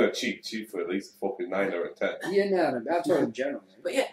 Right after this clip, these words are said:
Speaker 3: the only thing I even
Speaker 2: Yeah.
Speaker 3: vaguely did because, you know, I only live once, that kind of crap,
Speaker 2: Yeah.
Speaker 3: was I went,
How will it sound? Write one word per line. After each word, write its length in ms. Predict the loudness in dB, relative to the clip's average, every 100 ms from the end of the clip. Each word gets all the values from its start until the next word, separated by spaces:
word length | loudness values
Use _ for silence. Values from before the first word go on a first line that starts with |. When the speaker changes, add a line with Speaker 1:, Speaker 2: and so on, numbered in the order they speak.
| 4
Speaker 3:
the 80 | 8
only 180 | 8 6
thing 80 | 4
I 80 | 2
even 140 | 2
Speaker 2:
Yeah. 100 | 0
Speaker 3:
vaguely 360 | 6 6 6 2
did 260 | 2 0 -2
because, 420 | 0 0 0 -8
you 100 | -4
know, 200 | -2 -2 -2
I 40 | -2
only 160 | -4
live 140 | -6 -6
once, 160 | -6
that 160 | -6 -8
kind 100 | -12
of 80 | -14
crap, 140 | -12 -4
Speaker 2:
Yeah. 220 | 0 4
Speaker 3:
was 240 | 4 2 _ _ 2
I 140 | 6 8
went, 320 | 6 4